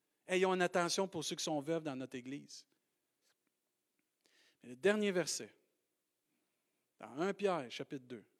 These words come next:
au verset dix-sept. Lui, il frappe solide. Puis je vais inviter l'équipe de louange à s'avancer. S'il vous plaît.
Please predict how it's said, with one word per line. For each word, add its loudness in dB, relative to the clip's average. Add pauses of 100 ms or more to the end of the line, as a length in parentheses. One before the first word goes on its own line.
(100)
au -20
verset -4
dix-sept. -6 (2000)
Lui, -2
il -2
frappe -6
solide. -2 (1300)
Puis -12
je -6
vais 2
inviter -2
l'équipe -4
de -2
louange -10
à -16
s'avancer. -10 (1080)
S'il -4
vous -2
plaît. -10